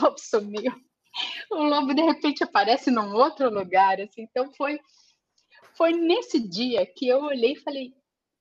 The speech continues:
"Eu preciso fazer isso." Porque isso é demais, você tá ali, a gente acha que a gente controla tudo, e a gente não controla, né? Então, ai, foi assim,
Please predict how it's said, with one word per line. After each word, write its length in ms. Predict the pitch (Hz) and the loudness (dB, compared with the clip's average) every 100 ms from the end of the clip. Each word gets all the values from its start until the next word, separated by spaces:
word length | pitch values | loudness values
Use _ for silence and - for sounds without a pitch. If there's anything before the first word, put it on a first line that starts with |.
| - | -4
"Eu 140 | 330 | -4
preciso 480 | 349 370 - 370 - | -2 -4 0 -2 0
fazer 260 | 214 180 | -2 0
isso." 460 | 160 - - - - _ _ _ _ _ | -6 -10 -18 -20 -20 _ _ _ _ _
Porque 280 | 233 - 320 - _ _ _ _ _ _ _ _ _ _ _ _ 349 | -10 -6 -6 -8 _ _ _ _ _ _ _ _ _ _ _ _ -6
isso 180 | - | 0
é 60 | 453 | 0
demais, 600 | 330 277 254 294 247 180 | 2 4 4 4 0 -10
você 240 | 240 - 370 | -14 -10 -6
tá 160 | - | -2
ali, 340 | 302 247 285 233 | -2 -2 -4 -2
a 60 | |
gente 260 | 247 302 - | -2 -4 -6
acha 180 | 330 311 | -6 -6
que 80 | 330 | -6
a 40 | |
gente 200 | 320 330 | -6 -4
controla 560 | 320 262 285 311 339 339 _ | -4 -4 0 2 2 -4 _
tudo, 580 | 254 285 233 165 170 - _ _ - | -4 -4 -6 -10 -12 -18 _ _ -8
e 80 | 320 | -8
a 60 | |
gente 260 | 339 359 - | -6 -10 -10
não 80 | 330 | -6
controla, 720 | 415 415 - 202 240 175 170 | -6 -2 2 4 4 2 -6
né? 220 | 170 180 | -14 -16
Então, 320 | 190 208 247 285 _ - - _ _ _ | -12 -10 -10 -14 _ -20 -20 _ _ _
ai, 300 | 285 302 269 | 0 2 0
foi 300 | 262 233 247 | -2 -2 -2
assim, 500 | 262 - 226 214 214 | -2 -4 -8 -8 -14